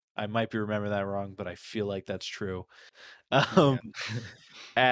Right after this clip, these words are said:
Speaker 1: and then eventually the, you know, she goes into labor. I'm gonna spoil it. I don't care. We're gonna spoil it eventually anyway,
Speaker 2: Yeah.
Speaker 1: 'cause we all love the ending so much.
Speaker 2: Yeah.
Speaker 1: Should
Speaker 2: It
Speaker 1: I
Speaker 2: is
Speaker 1: spoil it? Hold on.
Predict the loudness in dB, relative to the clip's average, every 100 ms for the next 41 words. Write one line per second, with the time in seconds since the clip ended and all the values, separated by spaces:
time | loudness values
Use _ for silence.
0 | 6 6 6 4 2 6 6 6 0 -4
1 | 2 2 2 2 2 0 0 2 2 0
2 | -4 -4 -6 -4 -4 -4 -2 0 0 0
3 | -2 -4 -16 -20 _ _ _ _ _ _
4 | _ _ _ _ _ -10 -8 -8 -6 -2
5 | 0 2 0 -4 _ -10 -8 -8 -4 -2
6 | -2 -4 _ _ _ _ _ _ -8 -6
7 | -4 -4 -4 -4 -2 -2 -4 -6 -4 -4
8 | -2 -4 -4 -4 -4 -6 -6 -10 -8 -2
9 | 0 0 -4 -4 -4 -4 -6 -6 -6 -4
10 | -4 -4 -6 -10 _ _ _ _ -16 -12
11 | -10 -10 -2 2 6 8 8 6 4 6
12 | 8 8 6 4 2 0 -6